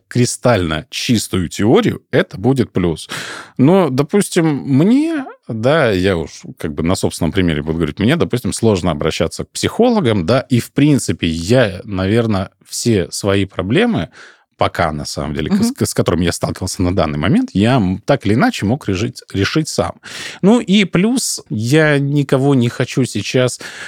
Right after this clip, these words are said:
Speaker 1: э, демонизировать или, наоборот, возводить в лик святых, да. Я знаю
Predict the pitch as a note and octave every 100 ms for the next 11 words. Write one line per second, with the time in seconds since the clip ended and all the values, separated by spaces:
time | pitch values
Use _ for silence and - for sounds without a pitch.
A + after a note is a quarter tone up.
0 | - - G#2+ G2+ G2+ A2 C3+ B2+ A2 G2+
1 | F#2+ A2 A#2+ A2 G#2+ G#2 G#2 - A#2+ -
2 | A2+ G#2+ G#2+ A2 G#2 A#2 B2 G#2+ F#2+ G#2
3 | G#2+ A#2+ A2+ G2+ G2+ A#2+ A2 - - A2
4 | - A3 A3 B2 F#2+ C3 D#3 C3 D#2 G#2
5 | C3 C#3+ A2 G#2+ B2+ B2+ G2 F2 F2+ E3